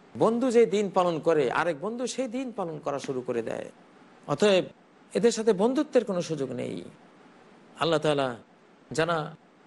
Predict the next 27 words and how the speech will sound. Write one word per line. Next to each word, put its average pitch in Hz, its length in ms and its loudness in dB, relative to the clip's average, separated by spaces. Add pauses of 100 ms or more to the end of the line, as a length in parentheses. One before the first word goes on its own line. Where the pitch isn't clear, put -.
(240)
ইহুদি 190 240 4
খ্রিস্টান 160 500 -2
বা 143 160 2
বিজাতির 160 480 0
বন্ধু 170 360 0
হয়ে 156 340 2 (500)
ধর্মত্যাগী 175 520 2
হবে 165 160 4
তাদের 165 220 0
ব্যাপারে 170 280 -2
বলেছেন 151 540 -2 (380)
সূরা 165 220 2
আল 156 60 2
বাকারার 156 500 0
দুইশো 160 320 -2
সতেরো 156 300 -4
নম্বর 147 240 0
আয়াত, 143 340 2 (360)
"ওমাই 208 240 4
ইয়ারতাদিদ 247 440 0
মিনকুম 190 460 -4
আন 170 220 -4
দীনিহি 175 560 0
ফায়ামুত 160 420 4
ওয়া 165 100 2
হুয়া 151 200 4
কাফির", 147 480 2